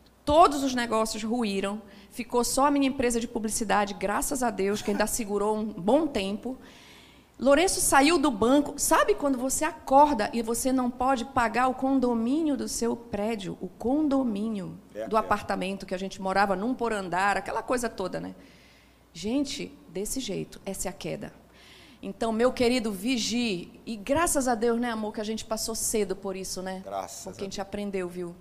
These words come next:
Speaker 1: Na dor. Mas se tem uma coisa que eu tenho pavor,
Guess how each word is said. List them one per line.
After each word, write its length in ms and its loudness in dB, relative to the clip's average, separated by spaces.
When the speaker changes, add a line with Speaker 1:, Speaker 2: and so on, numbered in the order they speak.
Speaker 1:
Na 200 -4
dor. 480 -2
Mas 140 -8
se 100 -8
tem 160 -4
uma 120 0
coisa 240 -2
que 80 -8
eu 40 -6
tenho 220 -8
pavor, 640 4